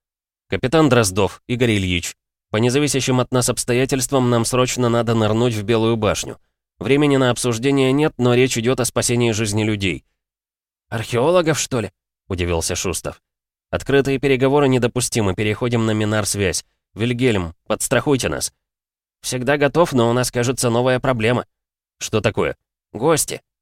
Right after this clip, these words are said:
"Сбросьте картинку". "Даю", отозвался Твердыня.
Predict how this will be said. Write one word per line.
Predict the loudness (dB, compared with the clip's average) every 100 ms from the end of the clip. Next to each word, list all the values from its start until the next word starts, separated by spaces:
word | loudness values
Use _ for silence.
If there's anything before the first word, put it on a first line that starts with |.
| _ -12
"Сбросьте | -6 0 0 0 -2
картинку". | -2 0 -4 -4 -12 _ _ _ _ _ _
"Даю", | -4 -2 0 -2 -4 _ _ _
отозвался | -6 -4 -2 0 -2 -4 -4
Твердыня. | -2 -2 -2 -4 -8